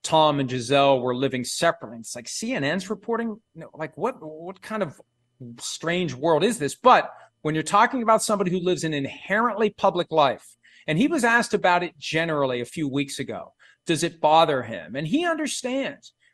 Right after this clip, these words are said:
You can't have it both ways. There are plenty of guys in sports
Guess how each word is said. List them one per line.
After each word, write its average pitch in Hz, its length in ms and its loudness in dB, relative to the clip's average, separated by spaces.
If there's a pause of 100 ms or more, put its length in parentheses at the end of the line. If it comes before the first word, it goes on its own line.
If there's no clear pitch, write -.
You 285 180 0
can't 294 340 -4
have 240 260 -2
it 233 140 0
both 185 320 0
ways. 160 380 -2 (220)
There 254 160 2
are 214 160 2
plenty 294 360 -6
of 302 100 -2
guys 180 400 2
in 165 120 -6
sports - 800 -8